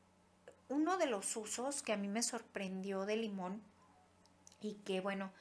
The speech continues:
muy frecuentemente les comparto, es que,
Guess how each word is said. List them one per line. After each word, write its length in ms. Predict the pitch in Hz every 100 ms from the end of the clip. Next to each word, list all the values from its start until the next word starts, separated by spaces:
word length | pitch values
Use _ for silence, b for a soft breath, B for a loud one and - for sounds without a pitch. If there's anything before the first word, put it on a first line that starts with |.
| B B B
muy 140 | 214
frecuentemente 800 | 220 247 - 233 220 226 214 208 220
les 240 | 220 -
comparto, 720 | - 196 190 190 190 - 285 B B B -
es 260 | 233 226
que, 400 | - 262 269 269